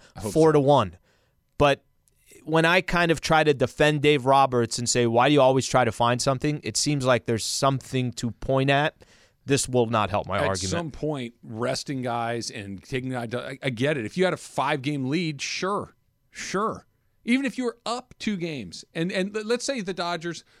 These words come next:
Speaker 1: are in the exact same position, but just flip it. They're up two instead of down two. And you're saying, "You know what, Di-, Giants aren't playing today. Today's the day to, to let some guys go in there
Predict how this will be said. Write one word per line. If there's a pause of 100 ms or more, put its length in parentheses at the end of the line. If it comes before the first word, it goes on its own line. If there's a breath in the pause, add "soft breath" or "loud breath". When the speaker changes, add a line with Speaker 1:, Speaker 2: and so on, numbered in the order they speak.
(140 soft breath)
Speaker 1:
are
in
the
exact
same
position,
but
just
flip
it.
They're
up
two
instead
of
down
two.
And
you're
saying,
"You
know
what,
Di-, (200)
Giants
aren't
playing
today. (360 soft breath)
Today's
the
day
to,
to
let
some
guys
go
in
there